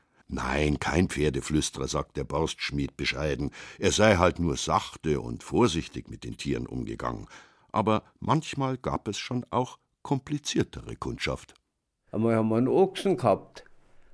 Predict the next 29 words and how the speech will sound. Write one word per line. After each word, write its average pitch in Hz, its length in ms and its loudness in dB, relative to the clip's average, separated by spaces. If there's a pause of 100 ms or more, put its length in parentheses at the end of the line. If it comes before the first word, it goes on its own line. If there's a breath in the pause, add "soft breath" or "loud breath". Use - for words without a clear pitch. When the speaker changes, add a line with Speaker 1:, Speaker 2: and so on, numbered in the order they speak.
(480)
Speaker 2:
Der, 98 100 -2
der 95 320 2
Ochs 165 320 2
hat 113 180 4
beschlagen 135 760 4
werden 113 260 4
müssen 104 380 0
mit 90 280 -6
Ochseneisen. 104 840 -2
Und 139 200 -2
der 175 140 4
war 147 160 4
recht 151 260 2
brav 117 340 4
gestanden, 170 640 4
hat 117 180 2
eine 107 100 6
schwere 110 420 4
Halftern 151 520 4
gehabt. - 500 -4
Und, 135 380 6
äh, 127 260 8 (460)
auf 127 200 2
einmal 175 240 6
war 151 160 8
es 139 80 4
ihm 117 220 4
zu - 140 -10
dumm. 220 320 6